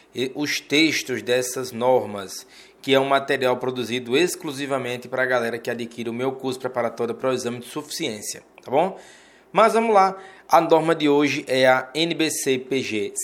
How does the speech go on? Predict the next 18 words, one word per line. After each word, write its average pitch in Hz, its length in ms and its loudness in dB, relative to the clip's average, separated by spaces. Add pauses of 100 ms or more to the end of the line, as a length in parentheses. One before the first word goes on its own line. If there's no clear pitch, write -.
(120)
cem, 117 360 -2 (540)
e 120 100 0
a 120 60 2
gente 127 180 -4
vai 127 120 4
fazer 123 320 2
a 123 40 4
leitura 120 680 0
da 120 300 0
norma 113 680 -4
e 120 140 -8
dos 127 420 -6
trechos - 380 -6
que - 120 -4
eu 127 60 0
considero 117 560 -2
mais 123 380 2
relevantes. 131 540 -2